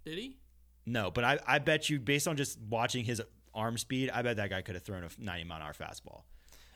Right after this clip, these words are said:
Speaker 1: I mean, I've seen
Speaker 2: In any case, though, I don't
Speaker 1: There's a local guy who played, like, minor league baseball, and I've seen
Speaker 2: Oh,
Speaker 1: him
Speaker 2: I've
Speaker 1: throw
Speaker 2: seen his overhand.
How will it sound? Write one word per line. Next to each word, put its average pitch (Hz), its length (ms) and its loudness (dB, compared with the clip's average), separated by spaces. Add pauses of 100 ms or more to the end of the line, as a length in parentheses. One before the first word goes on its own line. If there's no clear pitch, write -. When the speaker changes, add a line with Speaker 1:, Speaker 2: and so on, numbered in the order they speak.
(120)
Speaker 1:
I 165 60 4
mean, 160 140 4
I've 208 260 6
seen 170 600 4
Speaker 2:
In 165 100 4
any 185 180 4
case, 202 280 2
though, 196 220 4 (340)
I 135 120 4
don't 180 280 2 (180)
Speaker 1:
There's 240 160 0
a 240 40 -2
local 220 340 2
guy 160 360 2
who 143 440 0
played, 151 260 -2
like, 135 160 -4
minor 139 260 0
league 131 200 -6
baseball, - 500 -10 (480)
and 143 100 2
I've 151 120 2
seen - 140 2
Speaker 2:
Oh, 127 40 6
Speaker 1:
him 127 60 6
Speaker 2:
I've 135 120 8
Speaker 1:
throw 160 100 4
Speaker 2:
seen 151 80 6
his 131 120 2
overhand. 127 600 0